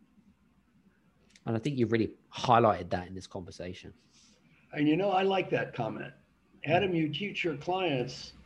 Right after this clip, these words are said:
Speaker 2: asking for help is a sign of strength, not a sign of weakness." Is that correct, Adam?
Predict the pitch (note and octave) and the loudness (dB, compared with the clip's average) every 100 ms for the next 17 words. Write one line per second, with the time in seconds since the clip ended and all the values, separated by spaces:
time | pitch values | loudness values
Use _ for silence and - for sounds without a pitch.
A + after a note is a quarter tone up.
0 | - - _ _ C3+ D#3+ D3+ - C#3+ B2+ | -20 -20 _ _ -2 0 0 0 0 0
1 | - B2+ A2+ - G#3 C3+ - - B2 B2+ | 2 0 2 2 4 4 2 -2 -2 2
2 | A#2+ A#2 A#2 - C#3 C#3 A#2+ - - F#3 | 2 2 -2 0 4 4 4 0 -2 0
3 | D#3+ C#3+ - A#2+ A#2 A#2 C#3+ B2 A#2 D#3 | 0 0 -2 2 0 2 2 2 4 4
4 | E3 C#3 C3+ - A#2+ A2 C3 - - C#3 | 4 0 -6 -4 -4 -2 -2 -2 -2 2
5 | E3+ - - - C#3 C#3 C#3 | 2 0 -10 -10 -8 -6 -8